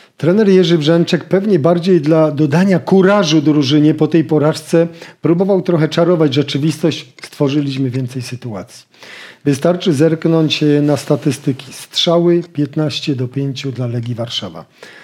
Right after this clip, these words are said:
Strzały celne pięć do jednego. Minimalna przewaga w posiadaniu piłki Wiślaków. No ja tam nie widziałem większ-, większej liczby sytuacji Wisły. Wydaje mi się, że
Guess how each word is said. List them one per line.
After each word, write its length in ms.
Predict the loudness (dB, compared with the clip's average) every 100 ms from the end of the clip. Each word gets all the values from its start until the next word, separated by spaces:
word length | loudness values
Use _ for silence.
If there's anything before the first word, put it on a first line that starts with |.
| -20 -20
Strzały 500 | -10 0 2 4 2
celne 580 | 2 2 4 2 2 -2 -12 _ -2
pięć 240 | 0 0
do 140 | -2 -4
jednego. 460 | -4 -10 -14 -18 -18 -2
Minimalna 520 | 0 2 2 2 0
przewaga 420 | -2 -6 -6 -6 -6
w 40 |
posiadaniu 520 | -6 -4 -2 -2 -2
piłki 360 | 0 -2 -2 -4
Wiślaków. 640 | -4 -4 -6 -4 -6 -8 _ _ -20 -20 -20 -8 0
No 60 |
ja 100 | 2
tam 180 | 4 2
nie 100 | 2
widziałem 400 | 2 2 2 2
większ-, 360 | 0 -2 -4 -4
większej 380 | -2 -2 -2
liczby 300 | -2 -2 -4
sytuacji 600 | -4 -4 -2 -2 -2 -6
Wisły. 360 | -6 -6 -8 -10
Wydaje 320 | -4 0 2
mi 100 | 0
się, 180 | 0 -2
że 240 | 0 -2